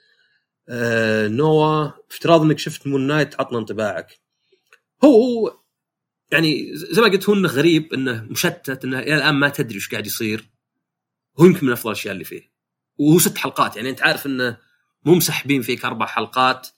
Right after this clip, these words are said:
ثم عشرين حلقة عادي، هو كله ست حلقات. يعني، حتى لو، حتى ما أدري إذا كان في موسم ثاني، لأن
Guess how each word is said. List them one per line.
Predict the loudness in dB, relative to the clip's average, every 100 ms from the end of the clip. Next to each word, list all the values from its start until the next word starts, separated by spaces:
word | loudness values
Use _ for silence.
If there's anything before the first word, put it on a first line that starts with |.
| _ _ _ _
ثم | -8 -6
عشرين | -4 -6 -6
حلقة | -6 -6
عادي، | -6 -6 -8 -12
هو | -6
كله | -2 -2
ست | -4
حلقات. | -14 -14 -16 -18 _ _ _ _ _ _ _ _ _ _ _ _ _ _
يعني، | -12 -10 -6
حتى | -4 -2
لو، | -2 -2
حتى | 0
ما | 2
أدري | 4
إذا | 0
كان | -2
في | -4
موسم | -4 -4
ثاني، | -4 -4 -4
لأن | -8